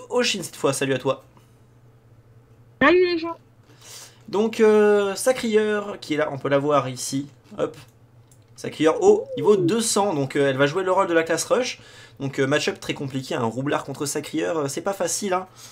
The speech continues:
Speaker 1: Mais bon, après tout, hein, les combats, ça dépend des classes, les gens. Donc, euh, c'est parti, allez, petit défi. On va essayer de faire de notre mieux, je vais pouvoir peut-être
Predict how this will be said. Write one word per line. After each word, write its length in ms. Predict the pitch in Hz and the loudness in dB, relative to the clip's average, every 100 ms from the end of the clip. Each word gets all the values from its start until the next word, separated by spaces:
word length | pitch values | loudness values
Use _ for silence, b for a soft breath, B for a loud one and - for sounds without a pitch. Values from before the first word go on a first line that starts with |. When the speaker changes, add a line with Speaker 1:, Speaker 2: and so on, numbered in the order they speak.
| B B | B B
Speaker 1:
Mais 60 | 135 | 0
bon, 100 | 151 | 4
après 200 | 156 160 | 4 0
tout, 240 | 196 214 | -2 -2
hein, 180 | 170 175 | 0 0
les 100 | 147 | -4
combats, 240 | 127 147 190 | -4 -4 -2
ça 160 | - | 0
dépend 300 | 156 147 180 | 0 0 -2
des 140 | 156 139 | -2 0
classes, 320 | 175 202 - | 0 0 -4
les 80 | 131 | -4
gens. 280 | 143 202 - b b b b b - | -4 -6 -12 b b b b b -10
Donc, 220 | 139 - | -8 -2
euh, 160 | 147 | -2
c'est 120 | 139 190 | 0 -4
parti, 320 | 196 - 143 | -6 -6 -10
allez, 220 | - 147 - | -6 -6 -6
petit 260 | - 143 | -10 -10
défi. 520 | 170 196 240 214 131 120 _ _ _ _ - | -8 -6 -6 -6 -8 -12 _ _ _ _ -20
On 140 | - 120 | -10 -2
va 100 | 120 | -2
essayer 220 | 120 147 | -2 -6
de 200 | 135 143 - | -4 -6 -10
faire 300 | - 165 175 | 0 0 0
de 60 | |
notre 240 | 135 151 160 | -4 -6 -6
mieux, 220 | 160 202 | -2 -2
je 80 | 208 | -2
vais 40 | |
pouvoir 220 | - 147 | -6 -6
peut-être 320 | 165 180 180 | -6 -8 -10